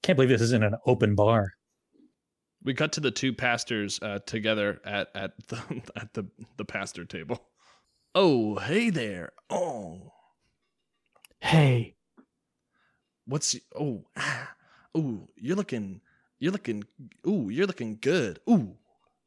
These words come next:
Speaker 3: Oh, please, thank you. You're too kind. Have a seat. We grant you a, a seat, but not the title of master.
Speaker 2: Oh, thank you. And as he sits, he touches the other guy's shoulder.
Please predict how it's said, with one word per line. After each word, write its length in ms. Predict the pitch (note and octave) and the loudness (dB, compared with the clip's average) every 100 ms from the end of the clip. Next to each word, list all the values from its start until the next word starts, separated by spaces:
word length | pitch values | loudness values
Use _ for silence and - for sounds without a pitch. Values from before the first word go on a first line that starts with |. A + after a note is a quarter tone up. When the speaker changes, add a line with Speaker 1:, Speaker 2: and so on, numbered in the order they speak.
| _ - | _ 4
Speaker 3:
Oh, 260 | G#3+ D#3+ - | 6 6 -2
please, 500 | - G3+ F#3 C#3+ - - | 2 6 6 4 -2 -2
thank 260 | - E3+ - | 4 4 4
you. 60 | D3 | 0
You're 240 | C#3+ D#3+ | 4 4
too 220 | - F3+ | 4 2
kind. 420 | - E3+ D#3+ C#3 C#3+ | 2 4 2 2 0
Have 260 | F3 F3+ | 4 6
a 60 | E3+ | 4
seat. 480 | - G#3+ F3+ - - _ _ _ - | 2 2 2 0 -16 _ _ _ 2
We 120 | F3 | 2
grant 440 | D#3 F3+ F#3 E3+ - | 4 6 6 4 4
you 160 | F3+ | 4
a, 140 | D#3+ D#3+ | 4 4
a 140 | D#3+ | 2
seat, 420 | - - G3+ D#3+ - | 2 2 4 2 2
but 180 | F3 D#3+ | 2 6
not 220 | D#3 - | 4 4
the 100 | D#3 | 0
title 420 | - F3+ D3+ D3 | 2 4 6 4
of 100 | C#3+ | 4
master. 920 | D3+ F3 D#3+ D3 - - F3 F#3 G#3 - _ _ _ _ | 6 6 4 2 -2 -4 -4 -6 -10 -14 _ _ _ _
Speaker 2:
Oh, 520 | G3+ G3 C3 A2+ G#2 F2+ | 6 8 6 2 0 0
thank 280 | C#3+ A3 A3 | 2 2 2
you. 360 | C3 A2+ G#2 - | 0 0 0 -4
And 160 | A2+ | -4
as 140 | G#2+ A2+ | -2 -4
he 80 | G#2+ | -4
sits, 260 | - G#2 | -4 -4
he 80 | G#2+ | -6
touches 440 | - G#2+ - G#2 | -6 -6 -6 -6
the 80 | G#2+ | -6
other 100 | G2 | -6
guy's 180 | F#2+ F#2+ | -6 -6
shoulder. 340 | - F#2 F#2 | -6 -6 -10